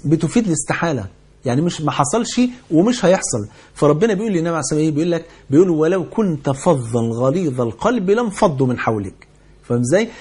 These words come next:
فمعناها ايه؟ معناها النبي عمره ما كان فظ وعمره ما كان غليظ، ورغم ذلك في م-، في مجال الجهاد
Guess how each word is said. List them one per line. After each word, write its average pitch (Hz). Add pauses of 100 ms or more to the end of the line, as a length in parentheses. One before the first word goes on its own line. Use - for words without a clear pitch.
(140)
فمعناها 156
ايه؟ 185
معناها 165
النبي 185
عمره 226
ما 196
كان 190
فظ 165
وعمره 196
ما 170
كان 175
غليظ، 139
ورغم 226
ذلك 208
في 156
م-، 139
في 139
مجال 131
الجهاد 139